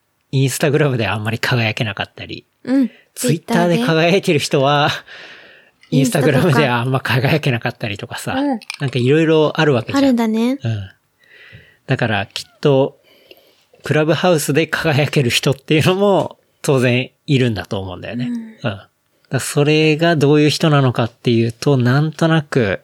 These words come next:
Speaker 1: うん。
Speaker 2: うん。
Speaker 1: ちょっとガツガツ喋っていくような人。
Speaker 2: うん。
Speaker 1: とかが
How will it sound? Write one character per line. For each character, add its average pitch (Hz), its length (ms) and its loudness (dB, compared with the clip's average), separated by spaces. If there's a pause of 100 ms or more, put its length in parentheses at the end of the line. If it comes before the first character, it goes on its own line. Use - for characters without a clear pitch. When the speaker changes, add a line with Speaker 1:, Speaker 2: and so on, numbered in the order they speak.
(160)
Speaker 1:
う 135 60 -2
ん。 95 260 -2 (140)
Speaker 2:
う 233 1000 0
ん。 247 100 -10 (180)
Speaker 1:
ち - 180 -2
ょ - 20 4
っ - 80 -2 (100)
と 113 240 -2 (320)
ガ 120 160 0
ツ 160 180 0
ガ 120 140 2
ツ - 540 -8 (600)
喋 - 640 -2
っ - 20 -20
て - 180 -2
い 107 80 -4
く 117 140 0
よ 98 160 -4
う - 20 -6
な - 220 -8
人。 - 420 -10 (320)
Speaker 2:
う - 20 -2
ん。 240 720 0 (360)
Speaker 1:
と 135 140 -2
か 117 320 -2
が 131 440 2